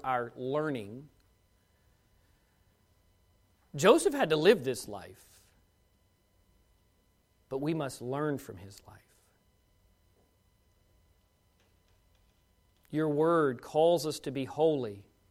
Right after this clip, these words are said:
and causes us to be hated. In your will there is trouble, but there can be trust so that there will be triumph.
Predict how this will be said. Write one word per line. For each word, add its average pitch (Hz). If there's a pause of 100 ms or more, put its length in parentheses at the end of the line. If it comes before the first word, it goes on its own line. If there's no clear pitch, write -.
(140)
and 117
causes 151
us 120
to -
be 117
hated. 117 (1040)
In 185
your 180
will 180
there 165
is 147
trouble, 160
but 135
there 147
can 165
be 139
trust 151
so -
that 131
there 135
will 143
be 127
triumph. 117